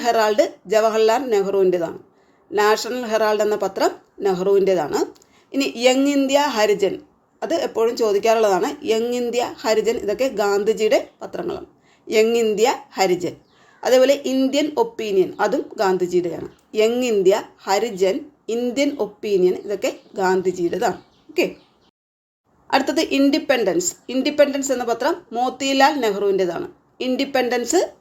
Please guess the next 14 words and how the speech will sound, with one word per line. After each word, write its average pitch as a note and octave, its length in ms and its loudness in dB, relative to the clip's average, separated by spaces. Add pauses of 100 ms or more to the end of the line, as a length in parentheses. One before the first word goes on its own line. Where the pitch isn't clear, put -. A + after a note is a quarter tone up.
(220)
മോത്തിലാൽ A3+ 580 2 (200)
നെഹ്റു. F3+ 260 -8 (640)
ഇനി C#4 140 0 (160)
അടുത്തത് B3+ 280 0 (340)
അമൃത C#4+ 360 4
ബസാർ C#4+ 320 2 (100)
പത്രിക. F#3+ 320 -4 (360)
അമൃത B3+ 340 -2
ബസാർ C4+ 300 0 (100)
പത്രിക G#3+ 300 -2 (260)
ശിശിർ C4+ 380 -2
കുമാർ C4 280 0 (120)
ഘോഷിൻ്റെതാണ്. F#3 600 0 (240)
അമൃത A#3 240 -2